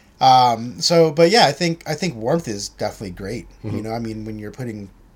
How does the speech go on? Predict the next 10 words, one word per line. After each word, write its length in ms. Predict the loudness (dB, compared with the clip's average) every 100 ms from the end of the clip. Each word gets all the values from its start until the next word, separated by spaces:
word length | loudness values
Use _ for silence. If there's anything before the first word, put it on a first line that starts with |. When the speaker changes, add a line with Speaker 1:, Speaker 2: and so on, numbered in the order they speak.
| -14
Speaker 1:
warmth 280 | -12 -12
against 260 | -12 -12 -10
stuff, 240 | -10 -10
you're 100 | -12
gonna 260 | -12 -12 -12
get 260 | -10 -12 -12 _
more 160 | -12 -12
circulation 640 | -12 -12 -14 -12 -14 -12
and 220 | -12 -14 -16 -20 -20 _ _ _ _ _ -20 -20
d-, 100 | -20